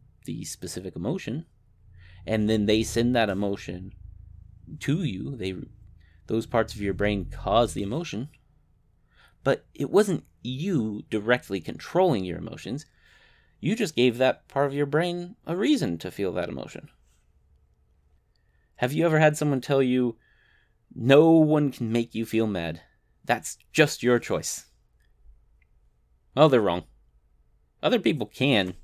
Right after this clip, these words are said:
actually make you feel mad. Um, or at least they can present a situation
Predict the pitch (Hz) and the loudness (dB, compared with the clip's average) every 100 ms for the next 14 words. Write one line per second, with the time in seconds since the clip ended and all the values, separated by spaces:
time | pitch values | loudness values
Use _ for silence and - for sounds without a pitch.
0 | - 98 101 90 87 - 92 - 87 - | -14 -12 -10 -10 -10 -10 -12 -8 -10 -6
1 | 92 87 87 80 _ _ - _ 92 110 | -6 -4 -4 -6 _ _ -20 _ 4 4
2 | 101 - _ _ _ - 123 117 131 - | 4 -4 _ _ _ 2 6 6 4 -2
3 | 120 113 95 - 98 110 113 104 117 107 | -2 -2 -4 -4 0 2 2 -2 -4 -6
4 | 92 92 104 135 | -2 -2 -2 -8